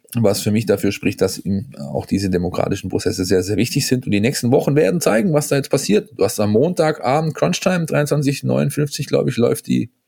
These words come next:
Phase ab. Was man da so, ähm,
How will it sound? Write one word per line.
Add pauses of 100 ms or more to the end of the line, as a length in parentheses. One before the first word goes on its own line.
(460)
Phase
ab. (880)
Was
man
da
so,
ähm,